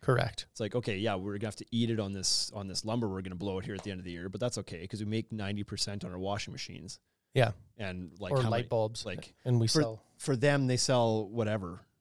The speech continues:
Speaker 2: five million dollars worth of backyard living material stuff on, out of a fifty million dollar store.
Speaker 1: Right.
Speaker 2: So it's like, when they slash that, it's like there's tons of margin to make up elsewhere. When you're a specialty store like ours, when you slash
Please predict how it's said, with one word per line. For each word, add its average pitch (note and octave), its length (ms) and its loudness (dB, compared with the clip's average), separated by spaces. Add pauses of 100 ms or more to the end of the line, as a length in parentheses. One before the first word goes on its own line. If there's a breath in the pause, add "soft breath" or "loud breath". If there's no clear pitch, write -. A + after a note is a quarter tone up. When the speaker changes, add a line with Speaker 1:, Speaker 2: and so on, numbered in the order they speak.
(300)
Speaker 2:
five A#2+ 340 2
million A2+ 220 2
dollars G#2 320 2
worth F#2+ 120 -6
of G#2 200 -4 (120)
backyard G#2 360 -2
living G#2 340 -2
material G2 380 -6
stuff G2 320 -6 (160)
on, A#2 160 -2 (100)
out A#2 100 4
of G#2 100 0
a G2+ 60 -2
fifty - 380 -2
million G#2+ 260 0
dollar G2 220 -2
store. - 420 -4 (100)
Speaker 1:
Right. A#2 220 2 (340)
Speaker 2:
So A2+ 180 -2
it's G2+ 100 -4
like, G#2 240 -4 (220)
when A#2 160 -6
they G#2 80 -2
slash A#2 500 2
that, G#2 300 2
it's G2+ 120 -6
like G2 140 -4
there's G2+ 240 -2
tons B2+ 320 0
of A2+ 60 2
margin G#2+ 280 -2
to G#2 40 -4
make G2+ 160 -4
up G2 100 -8
elsewhere. G2+ 300 -2
When G2+ 160 -6
you're D#3 160 4
a G#2 120 2
specialty A#2 540 0
store G#2+ 240 0
like F#2+ 160 -6
ours, G2 320 -2
when G2 100 -8
you C#3 120 -2
slash G#2+ 520 -2